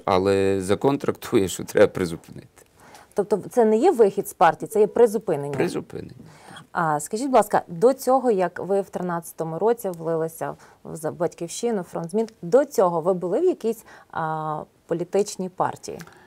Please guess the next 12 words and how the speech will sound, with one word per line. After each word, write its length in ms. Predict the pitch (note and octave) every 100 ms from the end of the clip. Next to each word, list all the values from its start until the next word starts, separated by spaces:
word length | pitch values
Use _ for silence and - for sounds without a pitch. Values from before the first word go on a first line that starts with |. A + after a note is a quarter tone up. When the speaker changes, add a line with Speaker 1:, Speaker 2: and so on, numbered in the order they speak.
| _ _ _ _ _ _ _ _ -
Speaker 1:
Е. 340 | - C3 B2 A2 - - - - - - - - - - _ _ _ _ _ _ _ _ _ _ _
Speaker 2:
Ну, 100 | A3
можливо, 440 | C4 A3 A#3+ B3
комуністична 880 | G3+ G#3 G#3 G#3 - - G#3 - F3+
партія 520 | E3 D#3+ D3 - C#3+
Speaker 1:
Та 120 | C3 F#2+
Speaker 2:
тоді. 180 | D3+
Speaker 1:
чому 160 | G#2 F#2+
ж, 120 | F2+
я 100 | F#2+
вам 140 | G2 G#2
розкажу. 600 | A2 - - - B2